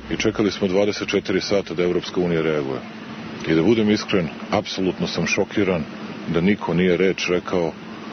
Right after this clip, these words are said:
za dokument koji je potpisan u Briselu, dokument za koji je Evropska unija garantovala provođenje u delo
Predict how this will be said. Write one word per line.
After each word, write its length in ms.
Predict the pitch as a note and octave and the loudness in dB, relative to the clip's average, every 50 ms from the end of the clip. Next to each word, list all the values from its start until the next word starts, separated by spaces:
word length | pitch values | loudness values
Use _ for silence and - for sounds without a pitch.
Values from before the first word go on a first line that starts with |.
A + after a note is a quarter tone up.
| - - - - | -12 -12 -8 -4
za 140 | D#2 D#2 E2 | -2 0 0
dokument 600 | C#2+ E2 - - F#2+ F#2+ G2 F#2+ F2 D#2+ D2+ - - - - - - - - - - - - - - - - - | 0 0 0 2 2 4 4 4 2 2 -2 -4 -10 -10 -12 -14 -14 -14 -14 -14 -14 -14 -12 -12 -12 -10 -2 2
koji 100 | E2 D#2 | 2 2
je 60 | D2+ | 2
potpisan 640 | D2 - F#2+ G2 - - - G#2 - - G#2 F#2+ | 2 2 0 0 2 0 0 0 2 2 2 2
u 80 | F#2+ F2+ | 2 4
Briselu, 480 | E2+ F#2 F#2 F2+ - - F#2+ F2 E2 D2+ - - - - - - - - - - - - - | 4 2 2 2 0 0 2 2 2 0 -4 -8 -12 -12 -12 -12 -12 -12 -12 -12 -10 -4 -2
dokument 460 | D#2+ C#2+ - F2 E2 F2+ F#2+ F#2+ F2 D2+ - - - - - | -2 0 2 4 4 6 4 4 2 0 -4 -8 -8 -6 -2
za 120 | D#2 D#2 | -2 -2
koji 220 | D#2 - F2+ F2 E2+ | 0 2 4 6 6
je 60 | E2+ | 6
Evropska 420 | F#2 F#2+ F#2+ F#2 - - - - | 6 4 2 0 -2 -4 -2 2
unija 280 | F2+ G2 G#2+ G2+ F2+ E2+ | 2 4 4 4 2 2
garantovala 580 | D2 E2+ E2+ E2 E2+ E2 D2+ - F2 E2 D#2+ D#2+ - | 2 0 0 0 -2 -2 -2 0 0 0 0 0 0
provođenje 500 | E2 E2+ E2 E2+ E2+ D#2 D#2+ D#2+ D#2+ D#2+ | 0 0 2 2 2 0 0 0 0 0
u 40 | D#2 | 2
delo 320 | D2 F2+ G2+ A2 A2 F#2+ | 2 2 2 2 2 0